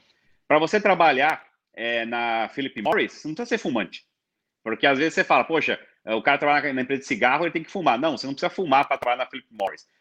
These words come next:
Mas é claro, você não pode ser contra cigarro. Você não pode trabalhar na Philip Morris achando que o cigarro, é, causa câncer, é um mal das pessoas. Geralmente o funcionário da Philip Morris,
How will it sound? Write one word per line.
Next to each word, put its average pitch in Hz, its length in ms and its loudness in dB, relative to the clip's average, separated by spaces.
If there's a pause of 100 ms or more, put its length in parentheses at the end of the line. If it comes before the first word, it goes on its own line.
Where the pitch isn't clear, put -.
Mas 196 180 2
é 254 60 6
claro, 165 320 4
você - 80 -8
não 139 80 -4
pode 143 180 0
ser 190 100 -2
contra 151 280 -4
cigarro. 160 460 2 (160)
Você - 80 -16
não 123 100 -6
pode 147 400 0 (300)
trabalhar 123 240 4
na 135 100 -2
Philip 143 240 -4
Morris 143 160 0
achando 160 460 -4
que 196 220 -8
o 214 40 -4
cigarro, 185 600 2 (280)
é, 147 580 4
causa 151 300 0
câncer, 151 560 0
é 135 40 0
um 143 60 -2
mal 131 540 2
das 117 220 -4
pessoas. 135 320 -2
Geralmente 147 260 -2
o - 40 -16
funcionário 156 280 0
da 160 80 -2
Philip 143 240 -6
Morris, 131 460 2